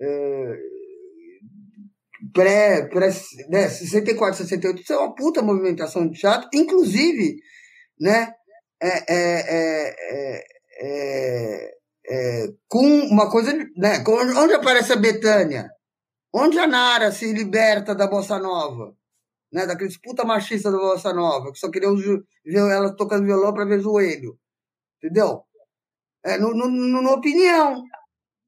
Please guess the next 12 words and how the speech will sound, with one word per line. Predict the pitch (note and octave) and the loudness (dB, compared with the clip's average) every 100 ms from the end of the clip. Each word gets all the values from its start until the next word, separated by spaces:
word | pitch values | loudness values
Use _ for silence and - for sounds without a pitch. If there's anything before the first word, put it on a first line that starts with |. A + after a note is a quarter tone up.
| _ | _
Que, | A3+ A3+ | -4 -4
que | A#3 | -2
é | B3 | -4
basicamente, | G#3+ C4 D4 D#4 D#4 D#4+ C#4 C#4+ D#4+ D#4+ | 0 2 2 2 0 0 0 0 -2 -4
né, | B3+ C4 D#4+ E4 _ _ _ _ _ - | -2 0 0 -2 _ _ _ _ _ -8
né, | F3 | -2
aliança | A3+ G3+ G3+ A3+ B3+ C4+ C#4 | 0 0 0 2 2 2 0
operário | B3+ B3+ A#3+ B3 C4+ | 0 0 2 0 0
camponesa | C#4 E4 C4+ B3 A#3+ B3+ C4+ | -2 -2 -2 -2 0 0 0
estudantil. | C4+ C4 C#4 D4+ D4 C#4 A#3+ C#3+ - _ _ _ _ _ - | -6 -4 -2 -2 -2 -4 -4 -6 -14 _ _ _ _ _ -14
<laughs> | C#3 - - G3+ - - - _ - | -12 -12 -8 -6 -8 -14 -20 _ -6
Né? | G3+ B3 G3+ | 0 0 -2